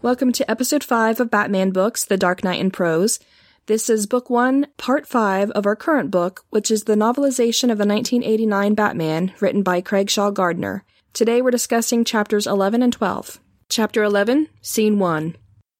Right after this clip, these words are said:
Everything was perfect until that noise, the Joker thought. He looked up. Something had come through the skylight. That same dark something that was dropping to the floor. No, the Joker corrected himself.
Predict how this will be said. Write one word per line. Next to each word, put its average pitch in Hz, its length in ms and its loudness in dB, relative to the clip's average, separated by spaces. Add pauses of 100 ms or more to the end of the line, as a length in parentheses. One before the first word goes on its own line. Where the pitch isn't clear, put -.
Everything 262 420 2
was 233 200 0
perfect 226 720 0
until 180 360 0
that 175 220 0
noise, 185 720 0
the 175 120 -4
Joker 165 360 0
thought. - 460 -4 (320)
He 226 180 2
looked 185 300 2
up. - 420 -4 (220)
Something 254 400 0
had 185 160 -2
come 185 260 0
through 190 120 0
the 170 100 2
skylight. 170 720 -2 (340)
That 185 380 0
same 285 480 0
dark 156 320 0
something 170 460 0
that 180 120 0
was 156 160 -4
dropping 214 380 0
to 269 80 2
the 254 100 2
floor. 262 520 -2 (340)
No, 160 680 0
the 214 160 -4
Joker 156 340 -2
corrected 156 400 -4
himself. 156 680 -4